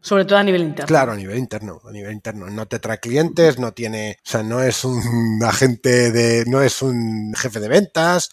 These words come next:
Speaker 2: no te lleva la contabilidad, o sea, "¿hace la contabilidad?". No, no, oiga, para hacer la contabilidad usted necesita un contable. Si usted lo que quiere son
Speaker 1: Ujú.
Speaker 2: los datos concretos de facturación y tal,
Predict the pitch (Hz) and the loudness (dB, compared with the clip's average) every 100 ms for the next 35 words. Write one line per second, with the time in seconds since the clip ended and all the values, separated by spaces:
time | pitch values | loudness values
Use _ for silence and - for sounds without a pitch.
0 | - 147 143 139 147 131 123 127 120 120 | -4 -4 -2 2 2 2 -2 -4 -4 -4
1 | 131 190 202 196 165 147 143 131 120 - | 0 4 4 4 2 -2 -2 -6 -6 -4
2 | 196 220 214 202 208 208 160 143 147 147 | 0 0 2 2 4 4 4 -2 -4 -4
3 | 135 104 - _ _ - - 117 139 175 | -6 -12 -16 _ _ -16 -10 -6 -4 -2
4 | 185 180 185 190 - 170 156 165 175 185 | -2 2 4 4 4 0 0 0 0 -2
5 | 147 95 113 110 87 _ - _ _ _ | -6 -4 -2 -2 -4 _ -20 _ _ _
6 | _ - - 143 - 202 214 196 175 196 | _ -6 -2 -2 2 4 4 2 2 4
7 | 185 - 190 156 143 123 151 175 180 175 | 4 4 2 2 0 0 2 2 2 0
8 | - - - - 151 147 - 185 180 170 | 0 -4 -6 -4 -2 -4 -2 2 2 2
9 | 131 113 120 113 113 104 - 117 - 190 | -6 -6 -6 -6 -6 -10 -10 -12 -2 0
10 | 185 175 185 202 | 2 2 2 0